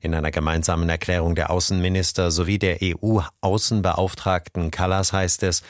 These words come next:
das iranische Regime müsse seine Angriffe sofort und bedingungslos einstellen. Man unterstütze das Recht der Länder, die zu Unrecht vom Iran oder von Stellvertretern des Irans angegriffen würden, ihr Territorium zu verteidigen und ihre Bürger zu schützen.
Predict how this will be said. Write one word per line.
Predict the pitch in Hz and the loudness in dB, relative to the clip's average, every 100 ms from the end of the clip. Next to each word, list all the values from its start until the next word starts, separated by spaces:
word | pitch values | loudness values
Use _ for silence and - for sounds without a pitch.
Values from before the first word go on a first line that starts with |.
| - - - | -20 -20 -8
das | - 90 | -2 0
iranische | 85 92 92 87 90 | 0 0 0 0 2
Regime | 87 80 101 98 | 0 2 2 4
müsse | 104 101 98 | 2 2 2
seine | 87 90 90 87 | 0 0 -2 -2
Angriffe | 98 95 90 - | -2 0 -2 0
sofort | 85 87 - 107 85 | 0 -2 0 0 0
und | 90 87 - | -2 -4 -4
bedingungslos | 95 95 87 82 - - 92 - | -2 -2 0 0 -2 0 0 0
einstellen. | - 90 87 - 85 80 71 - - - - - - - | -2 -4 -2 -2 -2 -2 -6 -14 -20 -20 -20 -20 -16 -4
Man | 90 | 0
unterstütze | 95 98 95 123 - 123 | 0 0 0 0 0 0
das | 92 - | 2 0
Recht | 98 - 101 | -2 0 -2
der | 85 | 2
Länder, | 92 98 104 98 - - - | 2 2 0 -2 -10 -12 -4
die | - | 0
zu | 92 | 2
Unrecht | 120 135 90 80 | 4 4 2 0
vom | - 85 | -2 -2
Iran | 80 92 85 90 87 | 0 -2 0 -2 0
oder | 98 90 | 0 0
von | 85 90 | 0 -4
Stellvertretern | - 98 101 98 - 85 - 85 80 80 | -2 -2 0 0 0 -4 -2 -2 -2 0
des | 82 - | 0 0
Irans | 95 82 82 85 | -2 -2 0 0
angegriffen | - 92 85 87 90 85 101 90 | -2 -2 -2 -2 0 0 0 2
würden, | 98 95 95 - - - | 2 2 -2 -4 -20 -4
ihr | 107 90 | -2 0
Territorium | 90 90 - 95 95 95 82 | 0 0 0 0 2 2 2
zu | - | 0
verteidigen | 95 87 90 92 92 101 104 | 0 0 2 2 2 2 2
und | 95 107 | 2 0
ihre | 101 92 85 | 2 2 2
Bürger | 92 87 87 87 78 | 2 0 2 2 2
zu | - - | 0 0
schützen. | 104 92 - 76 | 0 0 0 -2